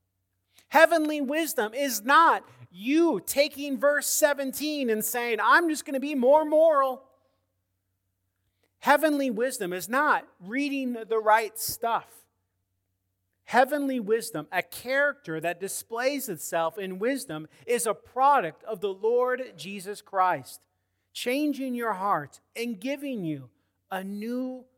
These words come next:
life. A wisdom from above comes from above. Do you, do you catch that?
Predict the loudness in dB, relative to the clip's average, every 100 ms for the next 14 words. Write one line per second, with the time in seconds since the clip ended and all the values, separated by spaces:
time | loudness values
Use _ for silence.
0 | _ -8 -4 -2 -4 -6 -10 -20 _ _
1 | _ _ _ _ _ _ _ _ _ _
2 | _ _ _ _ _ _ _ _ _ _
3 | _ _ _ _ _ _ _ _ _ _
4 | _ _ _ _ -20 _ -2 -2 0 -2
5 | -2 -8 -8 -8 -12 -16 -20 -10 -2 -2
6 | -2 -6 -10 -6 -4 0 0 0 -4 _
7 | _ _ _ _ _ _ _ _ _ _
8 | _ _ _ _ _ _ -10 -6 -6 -6
9 | -12 -12 -12 -14 -20 -20 _ _ _ _
10 | _ _ _ _ _ -4 -2 -6 -8 -8
11 | -12 -14 -16